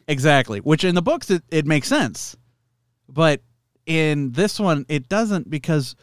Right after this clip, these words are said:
there's no other history for him to hate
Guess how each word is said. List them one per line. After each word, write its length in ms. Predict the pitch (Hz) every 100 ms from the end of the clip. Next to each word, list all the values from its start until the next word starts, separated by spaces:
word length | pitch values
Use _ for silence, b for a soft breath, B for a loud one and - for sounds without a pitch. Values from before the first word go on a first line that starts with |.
| _ _ _ _
there's 340 | 147 214 185
no 680 | 165 156 156 170 175 190 196 -
other 540 | 151 151 143 147 151 147 _
history 960 | - 185 190 - 160 123 110 95 90 - _ _ _ _ _ _ _
for 140 | 160
him 320 | 135 160 160 151
to 160 | 156
hate 280 | 131 143 151